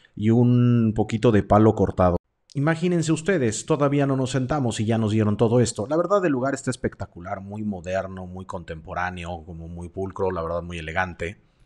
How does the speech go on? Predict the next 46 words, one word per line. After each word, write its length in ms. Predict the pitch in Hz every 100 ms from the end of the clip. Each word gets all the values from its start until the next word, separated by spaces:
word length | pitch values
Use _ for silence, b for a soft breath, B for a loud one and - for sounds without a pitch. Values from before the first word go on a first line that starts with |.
| - - B B -
Y 100 | 110
ahora 200 | 107 92
sí, 360 | 123 170 160 -
comencemos. 840 | 104 90 82 - 92 82 - - 196
Nada 300 | 208 233 220
más 180 | 208
para 140 | 208 165
recibirnos, 540 | 147 135 135 165 170
nos 140 | 143 127
dieron 240 | 143 143
esta 200 | 139 147
mantequilla 540 | 131 110 104 127 131
de 100 | 113
nocet, 380 | 101 90 113 -
caviar 420 | - 95 107 113 -
y 100 | 90
pan 220 | 101 101
de 80 | 101
pincel, 480 | 90 87 107 101 -
acompañado 580 | 98 101 110 120 135 123
de 80 |
este 200 | 113 -
vino. 300 | 120 127 104 -
Les 180 | 120 143
voy 140 | 214
a 40 |
comentar, 520 | 220 127 107 117 110 107 B B B 117
nosotros 640 | 131 - 202 202 226 -
hicimos 680 | 127 - 139 135 135 160 -
el 160 | 127 127
hecho 200 | 127 139
de 140 | 123
que 120 | 110
nos 280 | 107 104 98
dieran 540 | 120 143 147 107 92 95
los 160 | 110
platillos 440 | - 101 113 110 101
ya 140 | 101
con 140 | 107
el 80 | 98
maridaje 440 | 95 95 101 98 98
sobre, 240 | 92 90 80 -
del 180 | 98 92
sommelier, 480 | 98 92 95 90 92
la 120 | 90
recomendación. 840 | 90 95 90 87 90 - 90